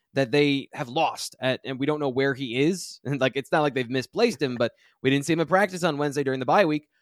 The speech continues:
What is his status? Because if you're now going down to Venga Ioane, that's your third guard, and that is, that means you're, you are a hair's breadth away from Anthony Donkoh, a freshman, being on the field. And Vega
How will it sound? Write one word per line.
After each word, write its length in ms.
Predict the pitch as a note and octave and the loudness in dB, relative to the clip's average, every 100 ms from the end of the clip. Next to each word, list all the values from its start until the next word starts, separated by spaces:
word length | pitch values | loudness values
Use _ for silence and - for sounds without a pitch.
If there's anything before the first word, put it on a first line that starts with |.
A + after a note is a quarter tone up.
| _ _ | _ _
What 220 | - D#3 E3 | -2 0 0
is 140 | D3+ | -2
his 160 | D#3 C#3 | -6 -4
status? 440 | D#3+ D#3 B2 G#2 | 0 0 -2 -6
Because 220 | C3+ C3 | -6 -4
if 60 | A2+ | -4
you're 120 | B2 | -2
now 180 | C#3+ F3 | 2 4
going 240 | D#3+ D#3+ | 4 2
down 220 | C#3+ D3 D3 | 2 2 0
to 380 | - B2+ B2+ - | -2 -2 -2 -6
Venga 440 | A#2+ A2+ D3 D3 | -6 0 2 2
Ioane, 720 | B2+ A#2 A#2+ G#3+ E3+ A2 G2+ G2 _ _ _ - | -2 -2 2 4 4 0 -2 -6 _ _ _ -2
that's 160 | F#3 | -2
your 140 | B3+ D#3+ | 0 -4
third 720 | - - G3+ G#3+ E3 C#3 B2 _ B2 | -6 -2 2 2 2 -2 -6 _ -2
guard, 480 | D3 D3+ G#2+ - _ | 2 2 0 -8 _
and 180 | C3 C#3 | -8 -2
that 140 | E3 | 0
is, 80 | D#3 D3 | 0 0
that 160 | D#3+ F3+ | -2 0
means 240 | D#3+ C#3 | -2 0
you're, 180 | F3 B2 | -2 -2
you 240 | C3+ A3+ | -2 2
are 160 | F#3+ C3+ | 2 2
a 60 | |
hair's 220 | C3 E3 D#3 | 0 0 0
breadth 220 | D#3 D3+ | -2 -2
away 180 | C#3 D#3 | 0 -2
from 140 | A#2+ | -2
Anthony 280 | C#3 D3+ A#2+ | -6 -6 -2
Donkoh, 340 | B2+ D3 D#3 | 0 2 0
a 60 | A#2+ | -2
freshman, 440 | - D3 - A#2 | 0 -2 -2 -6
being 160 | A2+ A2 | -6 -6
on 100 | G2 | -8
the 40 | |
field. 280 | G2+ G#2 - _ _ _ _ | -10 -10 -10 _ _ _ _
And 180 | - E3 | -6 -4
Vega 480 | C3 F#3+ F#3+ A#2 D3 | 2 4 4 0 -4